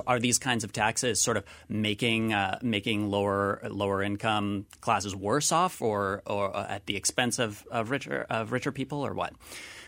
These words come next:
Um, and you hear very different arguments in this,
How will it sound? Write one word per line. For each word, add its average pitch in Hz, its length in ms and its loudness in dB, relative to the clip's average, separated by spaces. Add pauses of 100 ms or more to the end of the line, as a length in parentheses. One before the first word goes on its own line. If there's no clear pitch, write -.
Um, 113 400 2
and 143 140 6
you 143 120 8
hear 180 240 4
very 156 320 6
different 131 340 2
arguments 101 540 -2
in 95 180 -4
this, - 420 4